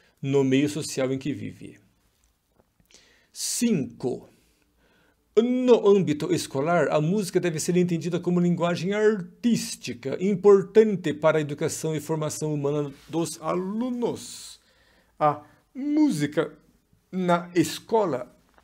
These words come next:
auxilia no desenvolvimento cultural e psicomotor da criança e lhe proporciona contato com a arte. Marque a alternativa que completa essa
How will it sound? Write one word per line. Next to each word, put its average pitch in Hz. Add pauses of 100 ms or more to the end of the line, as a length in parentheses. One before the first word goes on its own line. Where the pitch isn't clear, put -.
(180)
auxilia 233
no 226
desenvolvimento 214 (140)
cultural 185
e 180
psicomotor 180
da 170
criança 156 (420)
e 160
lhe 185
proporciona 160
contato 151
com 135
a 135 (100)
arte. 123 (800)
Marque 165
a 143
alternativa 147
que 160
completa 143
essa 117